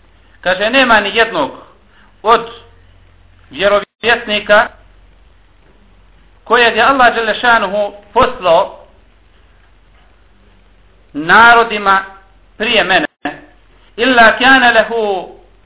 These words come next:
min ummetihi havarijuna wa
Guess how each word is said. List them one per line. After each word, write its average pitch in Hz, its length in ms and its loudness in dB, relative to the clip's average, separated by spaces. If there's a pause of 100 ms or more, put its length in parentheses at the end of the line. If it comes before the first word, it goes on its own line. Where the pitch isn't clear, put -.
(920)
min 233 300 -4
ummetihi 220 680 -2
havarijuna 220 720 2
wa 208 100 2